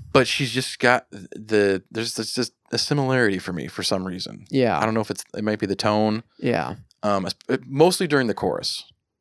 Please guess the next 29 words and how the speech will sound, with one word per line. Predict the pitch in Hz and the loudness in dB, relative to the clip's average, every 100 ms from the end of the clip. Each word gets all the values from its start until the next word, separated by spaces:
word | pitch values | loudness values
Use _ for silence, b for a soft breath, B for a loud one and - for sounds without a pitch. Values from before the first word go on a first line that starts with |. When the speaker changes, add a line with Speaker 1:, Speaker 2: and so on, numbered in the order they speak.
| _ - | _ -6
Speaker 2:
Yeah. | 120 110 73 - - _ _ _ _ _ _ B B B - | 0 2 2 -4 -14 _ _ _ _ _ _ B B B -2
She | - 214 226 | 2 4 6
reminds | 226 208 190 180 | 4 4 4 4
me | 170 | 4
more | 160 147 147 143 139 - - | 6 6 8 6 4 2 2
of, | 143 135 131 | 4 4 4
like, | 127 120 113 - | 4 4 2 -6
the | 151 135 | -2 0
band | 131 120 120 113 113 | 2 2 2 0 -2
Garbage. | - 113 120 139 143 151 - - - | 0 4 4 4 2 2 -8 -12 -4
I | 120 | 0
don't | 120 117 | 2 2
know | 117 | 0
if | 110 | 0
you've | 120 - | -2 2
heard | |
Speaker 1:
I've | 104 107 | 2 4
Speaker 2:
the | 139 | 4
Speaker 1:
heard | 95 | 4
of | 151 | 2
Speaker 2:
band | 156 | 0
Speaker 1:
Garbage, | 87 113 151 | 0 2 4
yeah. | 156 | 4
Speaker 2:
Garbage. | 160 - _ b b b b | 2 -6 _ b b b b
I'm | 135 135 | 0 0
sure | - 139 | 2 4
you've | 135 127 | 4 2
heard | - 131 123 120 | 4 6 6 4
that, | 117 113 - | 4 4 0